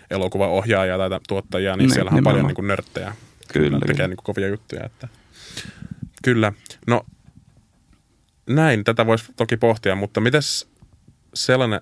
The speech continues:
Speaker 1: asia, mikä mietityttää mua kanssa, joka on se, että kun sanoit aikaisemmin tosiaan, että musiikkinörttiä, niitä on monenlaisia, niin jos meillä on kuitenkin, kuitenkin tota, hirveästi erilaisia nörttejä, on niinku musiikkinörttejä ja anime-nörttejä ja tietokonenörttejä ja avaruusnörttejä ja dinosaurusnörttejä ja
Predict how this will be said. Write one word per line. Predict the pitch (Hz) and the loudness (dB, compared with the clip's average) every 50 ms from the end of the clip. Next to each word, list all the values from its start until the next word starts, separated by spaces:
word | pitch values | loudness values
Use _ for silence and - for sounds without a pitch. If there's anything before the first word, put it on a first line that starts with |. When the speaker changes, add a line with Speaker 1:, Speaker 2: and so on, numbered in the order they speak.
| - - - | -6 -8 -6
Speaker 1:
asia, | 110 110 113 - 107 98 98 | -4 -4 -2 0 0 0 0
mikä | 98 - 98 98 | 0 -2 -2 -2
mietityttää | 104 104 104 101 98 - - - 95 | 0 -2 -2 -4 -4 -6 -4 -4 -4
mua | 95 92 95 | -2 -4 -4
kanssa, | - 101 101 101 - - | -2 -2 -2 -2 -4 -6
joka | - 95 | -6 -6
on | 92 95 | -4 -2
se, | 104 110 | 0 0
että | 98 - - - 101 - - - - - - - - - - - - - | -2 0 0 0 -2 -2 -2 -20 -20 -20 -20 -20 -20 -20 -20 -20 -12 -6
kun | - 104 | -4 0
sanoit | 117 110 110 107 101 | 0 2 2 2 2
aikaisemmin | 104 101 98 - 104 95 95 | 0 -2 -2 -4 -6 -6 -4
tosiaan, | 98 98 - 101 92 90 87 87 | -4 -2 -2 0 -2 0 -2 -4
että | 104 - 98 | -4 -4 -2
musiikkinörttiä, | 101 113 117 117 104 - - - 98 98 98 95 - - - 95 90 87 | -2 -2 0 -2 -2 -2 -4 -4 -2 -2 -2 -4 -4 -6 -6 -4 -4 -4
niitä | 90 95 90 | -4 -4 -6
on | 90 95 | -6 -4
monenlaisia, | 98 98 95 92 92 95 95 92 - 98 92 | -4 -4 -2 -2 -2 -2 -2 -2 -4 -6 -6
niin | 92 92 90 - - - - - - - _ - _ - - - _ - | -6 -6 -8 -8 -12 -16 -20 -20 -20 -20 _ -20 _ -20 -20 -18 _ -4
jos | 113 113 - | -4 0 2
meillä | 143 143 143 143 | 2 2 2 2
on | 147 151 143 | 0 -2 -4
kuitenkin, | - 151 143 139 - - _ _ _ - | -4 -8 -8 -8 -10 -14 _ _ _ -2
kuitenkin | - 135 131 127 113 117 113 - | 0 2 2 2 0 -2 -6 -2
tota, | - 110 107 110 101 - - - - - - - _ _ _ _ - - - | -2 2 2 2 2 0 -2 -18 -20 -20 -20 -20 _ _ _ _ -2 4 4
hirveästi | 160 165 139 120 110 - 92 | 4 6 6 4 2 2 4
erilaisia | 110 120 117 110 104 101 - 104 104 | 4 4 4 4 4 4 2 2 4
nörttejä, | 110 117 120 110 104 - _ - 92 92 90 98 - - - - | 4 4 2 2 0 -8 _ -2 -2 0 0 -2 -6 -8 -10 -6
on | 98 104 104 | -4 -4 -2
niinku | 104 101 | -2 -2
musiikkinörttejä | 104 113 117 120 107 107 - - 107 104 95 92 - - 98 95 92 | 0 0 2 2 2 0 0 -2 0 0 -2 -2 -4 -2 -2 0 0
ja | 92 92 - | 0 -2 -2
anime-nörttejä | 98 104 101 95 95 95 92 92 90 90 - - - 98 92 82 | -2 -2 -2 -2 -2 -4 -4 -6 -6 -8 -8 -4 -2 -2 -2 -2
ja | 85 92 85 - - _ - - - - - - - - - | -4 -6 -8 -10 -14 _ -20 -20 -20 -20 -20 -20 -20 -14 -4
tietokonenörttejä | - 117 113 107 107 104 107 101 101 98 101 95 95 98 - - - 95 95 92 | 0 2 2 2 2 0 0 0 0 -2 -2 -2 -4 -4 -6 -4 -2 0 0 2
ja | 92 92 | 2 2
avaruusnörttejä | 98 101 98 95 95 - 101 95 98 _ - - 95 92 | 2 0 0 0 -2 -4 -4 -6 -6 _ -6 -4 -2 -2
ja | 92 95 | 0 -2
dinosaurusnörttejä | 98 95 98 - 95 92 - - 98 95 - - - 92 90 92 | -2 -2 -2 -4 -4 -4 -4 -4 -6 -6 -6 -4 -4 -2 0 0
ja | 92 | 0